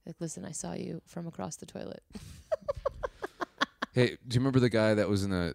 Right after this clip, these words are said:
Speaker 2: the stall next to you, snickering at everything you said? That was me.
Speaker 1: That was me, and I just, I, I really like your
Speaker 2: <laughs> This
Speaker 1: energy, man.
Speaker 2: <laughs> this guy's great. <laughs> See, don't think, this guy's great.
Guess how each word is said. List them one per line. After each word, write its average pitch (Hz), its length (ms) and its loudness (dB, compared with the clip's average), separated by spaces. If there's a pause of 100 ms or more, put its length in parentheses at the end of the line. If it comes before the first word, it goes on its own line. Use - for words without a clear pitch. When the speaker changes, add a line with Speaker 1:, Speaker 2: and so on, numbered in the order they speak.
Speaker 2:
the 87 400 2
stall 92 320 0
next 90 220 -2
to 101 60 0
you, 98 60 2
snickering 95 440 0
at 87 40 2
everything 85 200 0
you 80 40 -4
said? 90 320 0
That 98 80 -2
was 85 100 2
me. 85 140 -8 (240)
Speaker 1:
That 208 80 -2
was 185 160 0
me, 185 120 2
and 170 100 2
I - 20 0
just, - 260 -4
I, - 40 0
I 180 220 0
really 180 220 2
like 175 200 2
your 165 140 0
Speaker 2:
<laughs> - 0 -
This 127 140 4
Speaker 1:
energy, 123 160 6
man. 170 140 -4 (160)
Speaker 2:
<laughs> 392 140 -6
this 403 100 2
guy's 139 140 6
great. 113 180 2 (100)
<laughs> - 720 6
See, - 140 6
don't 131 100 10
think, - 600 4
this 359 140 4
guy's 262 220 6
great. - 220 6